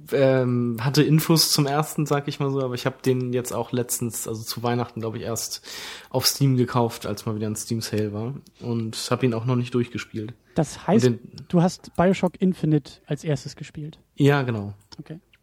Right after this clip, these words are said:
Speaker 1: Aber ich, ähm, kannte mich da in diesem BioShock-Universum schon so ein bisschen aus.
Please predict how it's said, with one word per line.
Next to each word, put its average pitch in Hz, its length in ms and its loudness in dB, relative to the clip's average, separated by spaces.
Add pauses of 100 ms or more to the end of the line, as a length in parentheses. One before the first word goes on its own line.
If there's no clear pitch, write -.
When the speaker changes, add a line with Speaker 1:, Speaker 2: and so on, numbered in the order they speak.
(280)
Speaker 1:
Aber 131 160 4
ich, - 280 -4
ähm, 117 540 -2 (580)
kannte 139 320 2
mich 135 180 2
da 123 120 2
in 123 80 2
diesem 120 180 -2
BioShock-Universum 120 800 -2
schon 117 160 -6
so 117 80 -4
ein 110 60 -4
bisschen 107 240 -4
aus. 104 340 -10